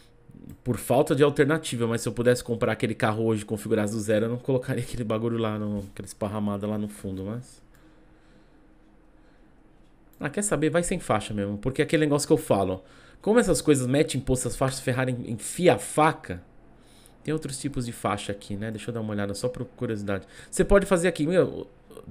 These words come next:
tem muita gente boa aqui no Brasil, tá? Ah, é só o, não, brega, só o número.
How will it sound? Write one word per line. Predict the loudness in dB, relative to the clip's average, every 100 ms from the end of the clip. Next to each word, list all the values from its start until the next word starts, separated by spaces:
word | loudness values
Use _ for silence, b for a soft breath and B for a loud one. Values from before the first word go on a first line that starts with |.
| -20 -4
tem | 0 2
muita | 2 2 2 2 2 2
gente | 2 0 -2 -4
boa | 4 6 6
aqui | 2
no | 0
Brasil, | 2 2 0 0 0 0
tá? | -2 -4 -4 -12 -20 b b b
Ah, | 0 2
é |
só | 2 2 2
o, | 2 0 -2 -4 -6 -10 -14 -16 -16 -16
não, | -12 -10
brega, | -8 -6 -6 -8 -16
só | -18 -12
o | -10
número. | -8 -10 -8 -8 -8